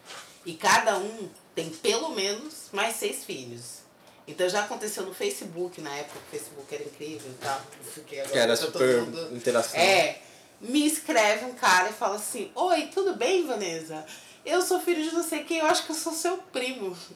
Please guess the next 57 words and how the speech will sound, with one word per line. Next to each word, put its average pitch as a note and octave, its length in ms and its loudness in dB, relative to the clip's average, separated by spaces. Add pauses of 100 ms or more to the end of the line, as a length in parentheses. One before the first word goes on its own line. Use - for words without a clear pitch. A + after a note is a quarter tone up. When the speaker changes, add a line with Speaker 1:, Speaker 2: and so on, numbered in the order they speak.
Speaker 1:
juro. F3 560 -4
E G#3 80 -6
eu A#3 100 -2
não B3 80 -6
conhecia B3+ 300 -4
a G#3+ 40 -4
pessoa, G#3 460 -4
mostrei A3 440 -6
pro A3 140 -14
meu G#3+ 100 -8
pai, G3+ 200 -4
falei, G#3+ 220 -8
ele A3+ 80 -12
tá A#3 100 -6
falando A#3 240 -10
que A#3+ 80 -8
é A3+ 80 -10 (120)
primo. G#3 360 -8 (600)
Nem A3 220 -4
lembrava A3 260 4
nem A#3 100 -4
o C4+ 60 -8
nome C4+ 160 -6
do C4+ 80 -6
meu C#4+ 120 -6
tio, - 140 -8
porque - 140 -10
eu A3+ 60 -8
não A3+ 60 -12
conhecia C4 380 -6
esse A#3+ 180 -8
tio. F3 460 -4
Ele G3 140 -8
falou G#3+ 180 -8
assim: G3+ 120 -10
"Ah, A#3 240 -8
não, G#3+ 180 -10
sim, G#3+ 260 -10
ele G3 80 -10
é F3+ 40 -14
seu - 140 -14
sobrinho." D3+ 480 -12
Alguma D#3 260 -8
coisa D#3 260 -8
Oliveira. D#3 340 -8 (480)
Nem D3 120 -14
lembro. C3+ 180 -10
Speaker 2:
Mas, B2+ 360 0
mano, D#3 280 0
é, D3+ 140 2
tipo, - 280 -6
muito G3 340 -2
louco, B3 320 4
né, D#3+ 120 2
essas D3 180 -4
conexões. C#3+ 520 -2
Tipo, - 140 -10